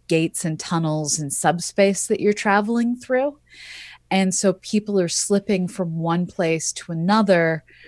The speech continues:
through gates that have particular endpoints, particular beginning points.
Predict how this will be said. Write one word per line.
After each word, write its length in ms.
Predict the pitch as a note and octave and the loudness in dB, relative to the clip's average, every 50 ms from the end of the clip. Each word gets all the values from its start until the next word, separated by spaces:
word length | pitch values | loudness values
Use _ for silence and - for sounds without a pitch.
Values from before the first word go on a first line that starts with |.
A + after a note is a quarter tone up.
| - - _ _ _ _ | -20 -20 _ _ _ _
through 920 | - - - - G3 F#3+ F#3 F#3 F3+ F3+ F3+ F3 E3+ E3 E3 D#3 D#3 D#3+ - _ _ _ _ _ _ _ _ - | -20 -20 -14 -8 -4 2 4 6 6 6 6 4 4 2 2 0 -2 -4 -8 _ _ _ _ _ _ _ _ 2
gates 640 | F#3 E3+ C#3+ C3 C3+ - - - - - - - - | 2 4 4 2 0 -4 -8 -10 -10 -10 -10 -8 -4
that 140 | - D#3+ D#3+ | -4 -4 -2
have 260 | E3+ D#3 D3+ - - | 0 -2 -2 -4 -8
particular 600 | F3+ F3 - - F#3 F3 - G3 F#3 F3+ E3+ - - | -10 -8 -4 -4 -4 -4 -2 -2 0 0 0 0 0
endpoints, 600 | D#3 D#3 D#3+ - - - D3+ C#3+ C#3+ - - - | -2 -2 -2 -6 -6 -6 -4 -4 -4 -6 -10 -14
particular 640 | - E3 _ - - D#3+ - - - F3 E3 D#3+ D3+ | -16 -18 _ -6 -6 -6 -6 -6 -6 -4 -4 -4 -4
beginning 520 | D3+ - D#3 D#3+ G3 G#3 G#3+ A3 G#3 G#3+ | -4 -6 -6 0 2 4 4 4 4 2
points. 800 | G#3 - - G#3+ G3 F#3+ G3 G3 F#3+ F#3 - - - - - - | 0 0 -2 0 0 2 2 0 -2 -4 -4 -2 -2 -2 -2 -2